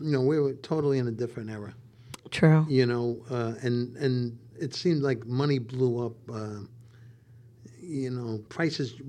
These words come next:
Speaker 1: as we know, with inflation and everything, when that was really rocketing,
Speaker 2: Mm-hmm.
Speaker 1: uh, everybody's numbers went up crazy.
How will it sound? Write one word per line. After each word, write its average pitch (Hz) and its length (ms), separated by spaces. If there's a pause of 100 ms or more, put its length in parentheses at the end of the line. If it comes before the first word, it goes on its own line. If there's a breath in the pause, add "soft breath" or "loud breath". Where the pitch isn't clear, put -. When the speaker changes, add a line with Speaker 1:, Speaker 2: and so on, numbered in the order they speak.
(140)
Speaker 1:
as 113 180
we 123 140
know, 123 220
with 110 240
inflation 123 640
and 117 100
everything, 120 460
when 110 100
that 113 180
was 110 160
really 113 300
rocketing, 113 600 (200)
Speaker 2:
Mm-hmm. 170 380
Speaker 1:
uh, 110 260 (200)
everybody's 113 760
numbers 110 420
went 104 200
up 101 160
crazy. 101 480